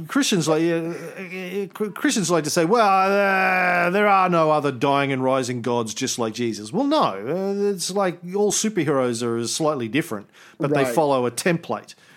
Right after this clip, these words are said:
Speaker 2: Yeah.
Speaker 1: Right? They, they, normal human, have an accident, get superhero powers.
Speaker 2: Right.
Speaker 1: Uh, uh, and then f-, somehow don't just use them to get rich and, and
Speaker 2: <laughs>
Speaker 1: you know, do shit. They,
Speaker 2: They help
Speaker 1: they
Speaker 2: people.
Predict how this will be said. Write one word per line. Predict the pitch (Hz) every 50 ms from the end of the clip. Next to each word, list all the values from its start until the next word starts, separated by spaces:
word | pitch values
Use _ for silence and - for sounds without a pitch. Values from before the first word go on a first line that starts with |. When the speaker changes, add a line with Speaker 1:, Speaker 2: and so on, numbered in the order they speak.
| - - -
Speaker 2:
Yeah. | 370 466 466 -
Speaker 1:
Right? | 117 120 131 127
They, | 131 127 123 123
they, | 117 120 120 117 117 120 123 135 123 120 131 135 131
normal | 135 135 151 156 147 135 127
human, | 104 139 143 143 139 135 131 131 127
have | 139 143 135 123
an | 127
accident, | 127 131 135 - - - 131 117 120 120 120 131 - - - - - -
get | - 147 139
superhero | 139 - 113 104 - 127 120 131 120 117 117 110
powers. | - 147 143 135 110 104 98 90 - - - - - 147
Speaker 2:
Right. | 131 127 120 120 123
Speaker 1:
Uh, | 127
uh, | 123 120 120 120 117 117 113 113 113 113 117 151 131 113 113 113 113 151
and | 135 131 131
then | 135 131 127 123 113
f-, | - - - 147
somehow | 123 - - 156 151 143 131 120 120 120
don't | 113 127 123 127 117
just | - 120 110 - -
use | 117 117 123 123 113
them | 120 110 107
to | 110
get | 92 113 113 117 -
rich | 110 113 120 120 117 117 - 117
and, | 104 104 101 101 113 135
and | 131 110 104 104 - -
Speaker 2:
<laughs> | 107 -
Speaker 1:
you | 208 214 202 185 - - 180 196 -
know, | 104 98 98 104 107
do | 120 131
shit. | 139 - - 113 104 107 - -
They, | 117 113 113 113
Speaker 2:
They | 107 - - 151
help | 143 160 160 139 -
Speaker 1:
they | - 143 123 117 117
Speaker 2:
people. | 123 123 123 123 117 113